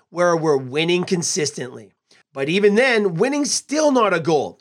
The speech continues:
It just can't be. Executing the plan, the athlete's process is the goal. And if we do that well, well, we have a good chance of putting a big W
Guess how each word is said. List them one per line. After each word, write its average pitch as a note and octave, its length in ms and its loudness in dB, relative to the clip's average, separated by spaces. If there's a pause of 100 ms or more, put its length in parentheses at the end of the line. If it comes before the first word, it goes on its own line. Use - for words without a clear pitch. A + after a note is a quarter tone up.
It D#3+ 200 -14
just - 340 -4 (240)
can't A#3 400 -4
be. B2+ 260 -20 (720)
Executing B3 680 -2
the B3 100 2
plan, A#3 500 0 (280)
the - 140 -8
athlete's G#3 460 -4
process A3+ 760 -2
is C3+ 140 -8
the C#3 120 -2
goal. A2+ 360 -6 (220)
And E3 160 -2
if - 160 -6
we C#3+ 80 -8
do F3 240 -2
that G3 260 0
well, G3+ 420 0
well, - 320 -8
we F#3 140 -2
have G3 140 4
a F3+ 40 2
good A#3 300 -4
chance G#3 320 0
of F3+ 140 -2
putting F#3+ 280 2
a D#3 80 -2
big D#3 440 -2
W F3+ 600 0